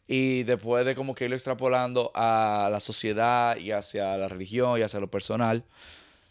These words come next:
eh, ¿qué tú le aconsejarías a una persona que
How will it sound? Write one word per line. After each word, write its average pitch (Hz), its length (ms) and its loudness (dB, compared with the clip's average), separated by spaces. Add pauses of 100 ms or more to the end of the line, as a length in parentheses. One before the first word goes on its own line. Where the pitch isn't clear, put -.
(180)
eh, 107 840 0 (540)
¿qué 135 140 -2
tú 170 80 -2
le 165 60 2
aconsejarías 147 680 0
a 123 140 0
una 127 180 -2
persona 127 380 -4
que 123 200 0